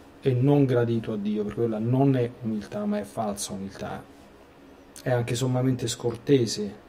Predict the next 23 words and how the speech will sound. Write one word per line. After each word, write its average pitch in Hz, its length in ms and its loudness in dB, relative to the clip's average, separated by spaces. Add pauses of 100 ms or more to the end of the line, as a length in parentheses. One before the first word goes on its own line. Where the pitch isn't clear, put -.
(140)
e 120 100 -4
maleducato 117 920 0
nei 208 140 -2
confronti 107 520 -6
di 104 120 -4
chi 107 220 -4 (760)
fa 107 220 -6 (100)
un 120 180 0
gesto 113 340 -4
del 104 160 -4
genere, 104 440 -6
quindi 196 260 -10
un - 1080 -20
po' 120 120 -4
di 113 80 -4
bon 117 320 2
ton 113 520 -2 (760)
non 143 140 4
guasterebbe 135 680 6
anche 117 280 2
in 117 60 2
mezzo 113 400 -2
alle 107 460 -4